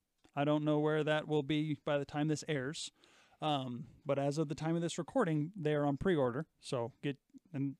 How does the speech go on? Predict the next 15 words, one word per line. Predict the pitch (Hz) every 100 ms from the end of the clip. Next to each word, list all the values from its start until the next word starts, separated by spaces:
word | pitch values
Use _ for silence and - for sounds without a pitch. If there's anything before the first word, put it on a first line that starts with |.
| -
again, | 139 131 139 117
great | 123 123 127
deals | 160 143
on | 156
great | 160 175
batteries. | 190 131 131 - - - - - - - -
Um, | 147 156 143 135
and | 165 156
then | 156 151
they're | 151
also | 170 233 - 254
coming | 190 170 156
out | 156
with | 139 165 - _
l-, | 151